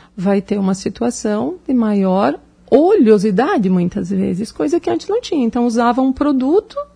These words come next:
que passa a ser um produto já ineficiente pro quadro. Ou uma gestante.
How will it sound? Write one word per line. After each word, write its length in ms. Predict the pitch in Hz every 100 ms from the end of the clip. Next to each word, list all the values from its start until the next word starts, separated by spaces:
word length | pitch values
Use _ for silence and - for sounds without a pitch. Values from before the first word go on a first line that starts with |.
| _
que 180 | - 320
passa 380 | - 233 233 320
a 20 |
ser 380 | - 262 269 453
um 120 | 392 359
produto 480 | 302 233 - 392 - - -
já 240 | - 254
ineficiente 720 | 254 269 302 - 302 262 262 -
pro 160 | 311
quadro. 480 | - 349 320 202 - - - - - -
Ou 500 | 240 302 440 554 - -
uma 140 | 185
gestante. 800 | 170 214 - 359 415 415 -